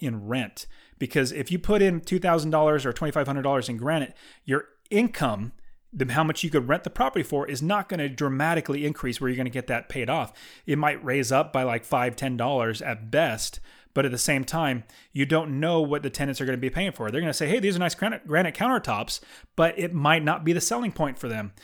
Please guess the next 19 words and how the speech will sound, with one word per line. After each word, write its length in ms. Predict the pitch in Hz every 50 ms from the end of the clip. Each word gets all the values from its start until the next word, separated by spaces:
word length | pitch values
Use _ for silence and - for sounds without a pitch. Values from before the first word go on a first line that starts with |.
| - - - _
And 380 | - 165 131 135 135 139 143 -
so 320 | - - - 180 156 147
you 180 | 151 151 139 156
don't 280 | 143 131 180 - 214 190
want 140 | 190 170 -
to 120 | 165 147
put 200 | - - - 160
in 260 | 147 131 123 123 135 -
too 120 | - - 180
much 220 | 180 190 185 -
money 400 | 156 151 147 123 110 107 107 - - - - - - - -
over 300 | - 156 180 196 170 180
and 80 | 175 160
above 300 | 147 131 151 147 135 131
what 180 | 127 139 135
the 100 | - 139
current 280 | 127 - - 135 131 139
area, 420 | 139 131 123 123 117 113 113 110 - - - - - - _
um, 300 | - 151 117 113 113 113